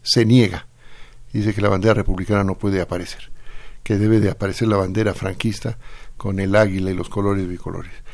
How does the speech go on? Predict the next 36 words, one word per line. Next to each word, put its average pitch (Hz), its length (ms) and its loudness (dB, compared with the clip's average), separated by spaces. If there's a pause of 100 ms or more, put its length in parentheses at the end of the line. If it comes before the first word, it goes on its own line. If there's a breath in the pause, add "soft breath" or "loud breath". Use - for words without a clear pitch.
(320 loud breath)
Y - 80 -4
dice 98 540 0
el 92 160 -2
embajador 101 440 -2
de 101 100 0
México, 104 340 -2
"Eso 113 160 -2
es 107 100 -2
imposible, 98 560 -6 (920 soft breath)
tiene 117 240 2
que 107 100 -4
ser 117 140 2
enterrado 107 320 2
con 101 100 0
la 101 60 2
bandera 95 240 2
republicana. 95 500 -8 (420 loud breath)
Y 117 60 2
en 101 120 2
caso 139 340 6
de 107 100 2
que - 80 -4
ustedes 104 320 0
no 101 140 -2
quieran, 120 320 2 (600 loud breath)
será 117 280 4
para 107 140 4
nosotros 101 500 0
un 98 120 -2
honor 101 280 2
que, 101 140 -2
eh, 104 840 -2
el, 104 160 -2 (220)
la 127 120 -2
bandera 113 360 2
mexicana 120 560 -2